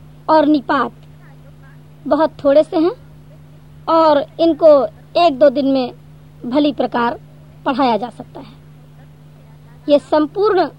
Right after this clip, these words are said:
संस्कृत व्याकरण नाम और आख्यात के ऊपर आधारित है और इसी का इतना विशाल व्याकरण है जिसको, अ, साढ़े तीन वर्ष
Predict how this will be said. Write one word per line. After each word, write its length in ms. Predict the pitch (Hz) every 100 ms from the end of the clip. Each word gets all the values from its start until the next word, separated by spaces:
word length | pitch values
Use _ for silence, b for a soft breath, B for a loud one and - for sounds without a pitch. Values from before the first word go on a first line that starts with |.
| - - - - - -
संस्कृत 580 | 370 370 - 440 - 359 - - - - 269
व्याकरण 500 | 240 381 - 277 - - - - - - - - -
नाम 480 | 269 269 294 359 359
और 260 | - 294 294
आख्यात 580 | 269 262 - - 269 269
के 60 | 339
ऊपर 260 | 254 220 247 -
आधारित 460 | 247 233 277 302
है 100 | 320 339 - - - - - - - - - - -
और 220 | 269 262 -
इसी 240 | 339 403
का 140 | 311 277
इतना 260 | 262 285
विशाल 440 | 240 240 269 240 214
व्याकरण 420 | 240 226 277 262
है 180 | 254 349 - - - - - - -
जिसको, 460 | 233 294 - 294 254
अ, 80 | - - - - - - - - - 277 240 233 220
साढ़े 400 | - 330 330 381
तीन 260 | 330 311
वर्ष 320 | 262 262 -